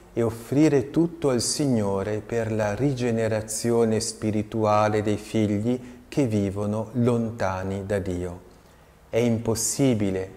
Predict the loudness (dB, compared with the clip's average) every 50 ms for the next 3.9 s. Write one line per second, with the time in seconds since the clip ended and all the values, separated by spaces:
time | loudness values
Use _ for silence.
0 | -18 -6 -2 -2 -2 -2 -2 -6 -8 -2 0 2 2 2 2 2 2 0 0 0
1 | -4 -4 -2 -2 -2 0 0 -2 -2 -2 -2 -2 0 0 0 0 -2 -4 -8 -8
2 | -6 -6 -4 -4 -4 -6 -8 -12 -16 -20 -20 -12 -8 -4 0 0 2 0 0 0
3 | -2 -6 -4 -4 -4 -4 -4 -4 -6 -6 -6 -6 -8 -10 -14 -14 -14